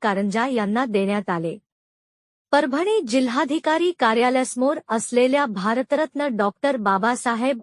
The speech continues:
आंबेडकर यांच्या स्मारकासमोरील संविधान पुस्तिकेच्या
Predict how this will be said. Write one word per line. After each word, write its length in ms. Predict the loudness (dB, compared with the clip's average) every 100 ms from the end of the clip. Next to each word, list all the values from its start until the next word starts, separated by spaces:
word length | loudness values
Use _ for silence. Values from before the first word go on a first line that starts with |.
| -4
आंबेडकर 600 | -2 0 0 0 -2 -2
यांच्या 540 | -2 -2 -2 -2 -4
स्मारकासमोरील 1040 | -4 -2 -2 -2 -2 -4 -2 0 0 -2 -4
संविधान 720 | -4 -2 0 0 0 -2 -4 -6
पुस्तिकेच्या 720 | -4 -4 -2 0 0 -2